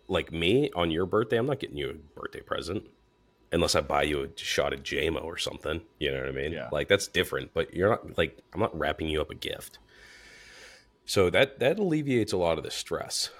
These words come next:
Speaker 1: So you just have to go to both your, you know, if you're in a relationship, go to your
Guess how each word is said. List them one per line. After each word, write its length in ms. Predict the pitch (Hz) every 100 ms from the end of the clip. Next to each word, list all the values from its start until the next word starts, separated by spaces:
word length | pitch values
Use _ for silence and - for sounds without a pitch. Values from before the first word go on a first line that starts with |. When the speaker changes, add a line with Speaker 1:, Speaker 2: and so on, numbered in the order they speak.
| -
Speaker 1:
So 160 | - 101
you 80 |
just 160 | 98 120
have 160 | 117 -
to 280 | 95 85 78
go 400 | 76 107 113 107
to 180 | -
both 360 | 85 90 101 -
your, 320 | 85 85 76 - -
you 120 | 90
know, 120 | 85 76
if 120 | -
you're 400 | 92 85 78 76 _ _
in 80 | 87
a 60 |
relationship, 680 | 80 78 73 - 80 76 - _ _ _ _ _ _ _ _ _
go 120 | 85
to 60 | 82
your 180 | 78